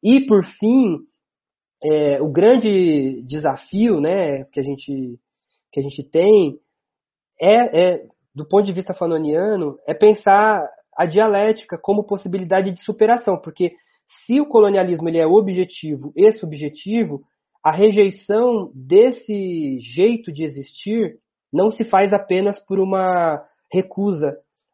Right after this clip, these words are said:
ah, verbal ou por uma,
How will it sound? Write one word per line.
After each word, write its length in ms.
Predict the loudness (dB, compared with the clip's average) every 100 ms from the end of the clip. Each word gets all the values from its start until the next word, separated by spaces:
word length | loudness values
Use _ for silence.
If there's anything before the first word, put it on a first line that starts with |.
| _
ah, 680 | -2 2 2 2 -2 -4 -10 _ _ -12
verbal 720 | -4 -2 2 2 2 0 -2
ou 140 | -6 -4
por 160 | -2
uma, 880 | 0 0 -2 -2 -2 -4 -4 -8 -12